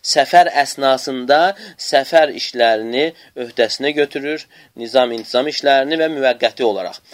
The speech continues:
Və huvə daxilun təhti vilayəti vəlil əmr və özü də yenə başçının, e, tabeçiliyi altındadır. Hətta vələv fis səfər, səfərdə olsa belə. Fəleysə ləhum fi hədə müstənəd bəl hədə minəl bidə. O kə-, o kimsələr ki,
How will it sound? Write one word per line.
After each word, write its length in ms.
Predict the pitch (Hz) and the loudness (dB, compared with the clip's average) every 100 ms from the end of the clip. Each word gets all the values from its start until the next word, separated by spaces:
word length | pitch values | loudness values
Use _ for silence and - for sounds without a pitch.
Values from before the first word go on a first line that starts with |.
| _ | _
Və 120 | 160 196 | 2 2
huvə 200 | 185 165 | 4 2
daxilun 440 | 156 180 175 147 | 4 2 2 -4
təhti 300 | 156 156 - 139 | -4 -6 -6 -6
vilayəti 500 | 131 143 135 131 123 - | -2 0 0 -2 -4 -4
vəlil 440 | 117 123 139 143 131 | 0 0 0 -8 -2
əmr 320 | 120 107 - _ _ _ | -2 -2 -8 _ _ _
və 160 | 110 127 147 | 0 2 2
özü 300 | 139 135 147 | -2 -4 -4
də 200 | 147 160 | 2 2
yenə 340 | 160 139 127 147 175 _ _ | 2 0 0 0 -2 _ _
başçının, 640 | - 120 - - 117 131 156 - | -4 -4 -4 -10 -8 -8 -8 -8
e, 180 | 117 113 107 104 104 | -4 -2 -2 -6 -8
tabeçiliyi 600 | - 120 113 110 113 127 | 0 0 2 -2 -2 0
altındadır. 640 | 117 107 - 101 98 - - _ | 0 0 -4 -4 -4 -4 -16 _
Hətta 340 | - 190 - 151 | -2 -2 0 0
vələv 160 | 143 127 | 0 -2
fis 160 | - | -4
səfər, 380 | - 117 - - | -2 -2 -2 -12
səfərdə 400 | - 110 120 120 | -10 0 0 0
olsa 240 | 127 117 123 | -4 -4 -4
belə. 220 | 101 92 | -4 -4
Fəleysə 400 | 139 165 156 131 | -2 0 0 -2
ləhum 320 | 135 147 147 - - | -2 -2 -4 -8 -20
fi 180 | _ 135 | _ -2
hədə 240 | 131 120 113 | 0 0 -2
müstənəd 400 | 110 131 143 123 | -4 -2 0 0
bəl 160 | 120 | -2
hədə 360 | 110 131 120 127 139 | 0 0 2 0 0
minəl 320 | 113 113 104 | -4 -4 -4
bidə. 240 | 104 95 92 | -4 -4 -4
O 140 | 117 | -4
kə-, 140 | 120 110 | -6 -6
o 180 | 113 | -8
kimsələr 540 | 120 117 110 120 131 117 | -10 -14 -4 0 2 0
ki, 140 | 139 | -2